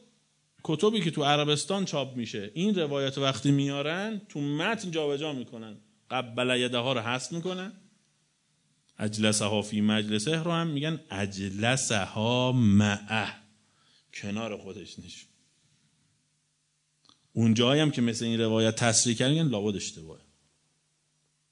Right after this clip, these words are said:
خب برگردیم به سوال خودمون. آقایون که بناشون بر تحریفه،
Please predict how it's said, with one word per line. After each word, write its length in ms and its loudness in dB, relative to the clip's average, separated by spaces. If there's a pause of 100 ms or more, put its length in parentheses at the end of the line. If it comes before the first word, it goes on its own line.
(140)
خب 420 -4
برگردیم 480 -6
به 80 -8
سوال 360 -12
خودمون. 380 -16 (1800)
آقایون 500 2
که 140 -10
بناشون 680 -8
بر 180 -6
تحریفه، 1000 -6